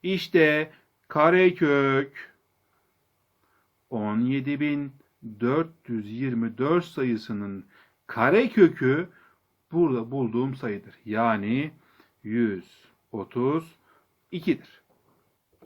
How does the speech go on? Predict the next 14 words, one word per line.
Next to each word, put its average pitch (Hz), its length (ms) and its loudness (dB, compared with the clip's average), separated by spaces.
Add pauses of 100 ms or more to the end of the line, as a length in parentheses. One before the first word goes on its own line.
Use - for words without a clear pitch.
(680)
Evet, 175 320 2 (220)
olay 202 400 4
biraz 190 360 4
daha 175 240 2
iyi 165 220 2
anlaşılsın. 123 840 -4
Altmış 196 500 0
dokuz 196 400 0
bin 160 100 -4
yüz 170 240 -2
altmış 185 400 -2
dokuzun 175 600 -4
karekökünü 170 840 0
hesaplarken 170 920 -2